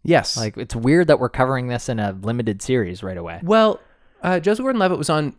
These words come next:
Speaker 1: Colbert the other night to promote it.
Speaker 2: Okay.
Speaker 1: And he's, like, a very unique energy, isn't he? He's, just has, like, so much enthusiasm, but it's hard not to like him. Not that I've
Speaker 2: Yeah.
Speaker 1: tried, but, like, he's
Speaker 2: Right.
Speaker 1: such a likable person.
Speaker 2: Yeah.
Speaker 1: He's playing another kind of person in this show who has a unique kind of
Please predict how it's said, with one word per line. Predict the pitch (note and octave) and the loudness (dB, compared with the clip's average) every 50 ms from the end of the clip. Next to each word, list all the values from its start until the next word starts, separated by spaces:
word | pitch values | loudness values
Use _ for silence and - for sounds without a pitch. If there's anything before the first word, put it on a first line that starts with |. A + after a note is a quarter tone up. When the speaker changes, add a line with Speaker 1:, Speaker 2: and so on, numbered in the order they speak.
| _ - | _ -6
Speaker 1:
Colbert | - E3+ D#3 C3+ C#3 C#3+ D3 D3 C#3+ | -2 -2 0 2 2 4 4 2 2
the | C#3 B2+ | 2 0
other | B2 B2+ A#2+ | 0 0 0
night | A#2+ A#2 A#2 A2+ | -2 -2 -4 -6
to | - | -4
promote | - - B2+ A#2 A2+ G#2+ A2 D3 | -2 -2 0 0 0 0 0 0
it. | G#3 A#3+ A#3+ - _ - A2+ | 0 -2 -4 -8 _ -6 -6
Speaker 2:
Okay. | G#2+ - _ _ _ _ _ _ _ | -6 -6 _ _ _ _ _ _ _
Speaker 1:
And | - D3+ | -2 2
he's, | - - A#3 - | 4 4 4 4
like, | E4+ B3 | 2 2
a | A3+ D#3+ | 2 2
very | C#3 E3+ E3 D#3+ D3 | 4 4 4 4 4
unique | C#3+ C3 B2+ C3 B2+ B2 - | 4 2 2 2 2 2 0
energy, | G2 G#2 G2+ G#2 G2+ - - F#2 F#2+ | -2 -2 -4 -4 -6 -6 -6 -4 -4
isn't | G#2+ A2 - F#2 F#2 - | -4 -4 -4 -6 -8 -8
he? | F2+ F#2 | -8 -4
He's, | G#2 C#3 D3 C#3+ | -2 -2 -2 -2
just | - D#3+ D#3+ - G#3 - | -4 -8 -8 -6 -2 0
has, | B3+ B3 | 0 0
like, | - G#3 D3 | 0 0 0
so | - D#3 D3+ | 0 0 0
much | D3+ D3+ - | 0 0 -2
enthusiasm, | C#3 B2+ C3+ C3 B2 A#2+ A2+ G2+ G#2+ G#2 A2+ A2 | -2 -2 -2 -2 0 0 0 -2 -2 -2 -4 -4
but | G#2+ B2+ C3 | -2 -4 -4
it's | - | -2
hard | - B3+ D#4 B3+ | 0 2 4 6
not | G#3+ D#3+ - | 6 4 4
to | - A#2 | 4 2
like | A#2 A#2+ A#2+ A2 | 2 2 2 0
him. | - F2+ G#2 | -2 -4 -2
Not | D#3+ G#3 A3+ | 0 2 2
that | A3 - | 4 6
I've | - | 8
Speaker 2:
Yeah. | A#3+ - | 6 8
Speaker 1:
tried, | - C#3 A#2+ G2 F2+ E2 - | 6 6 4 4 2 -2 -4
but, | - C3 | -4 -2
like, | C#3+ D3+ D3+ | 0 0 0
he's | E3+ | 0
Speaker 2:
Right. | E3 | 2
Speaker 1:
such | - B3+ - | 2 2 2
a | A#3 | 4
likable | F3+ D#3 C#3+ - C#3 B2 - | 4 4 2 2 -2 -6 -4
person. | - B2+ A#2+ - G2+ - | -4 -4 -4 -4 -8 -8
Speaker 2:
Yeah. | - G#2 - - - | -8 -8 -8 -6 -4
Speaker 1:
He's | - F#3+ F3+ - | -2 -2 -2 -2
playing | - - - - A3 A#3+ B3 A3+ G3+ F#3 E3 D#3 D3+ C#3 - _ _ _ _ _ _ _ _ _ _ _ _ | -4 -8 0 2 4 6 6 6 6 4 4 2 0 -4 -6 _ _ _ _ _ _ _ _ _ _ _ _
another | - F3 F3+ F3 F3+ F#3 G#3 A3 G#3+ G3 | 2 4 4 6 8 8 8 8 6 4
kind | D#3+ - - F3+ D3+ C#3+ | 4 4 2 4 4 4
of | C3 - | 2 2
person | - D#3 D3+ - - D3 C#3 C3+ B2 | 0 0 0 0 0 0 0 0 0
in | A#2+ - D3+ E3 E3 D#3+ | 0 2 2 2 4 4
this | D3+ C#3 B2+ | 2 2 0
show | - - - A#3+ B3 F#3+ B2 G#2 G#2 - | -2 -2 0 2 4 4 4 2 0 -2
who | - E3 | -2 -4
has | D3 D3 D3+ D3+ D#3 D#3+ | -2 0 0 0 0 0
a | D#3 D3 | -2 -2
unique | D3 D3 D3+ D3 C#3+ D3 D3+ D#3 D#3 - - - | -2 -2 -2 0 0 2 0 0 -2 -4 -10 -10
kind | - - D3+ C#3+ C#3 C3 | -4 -2 0 0 2 2
of | C3 B2 A#2+ A2+ - - | 2 2 2 2 -2 -8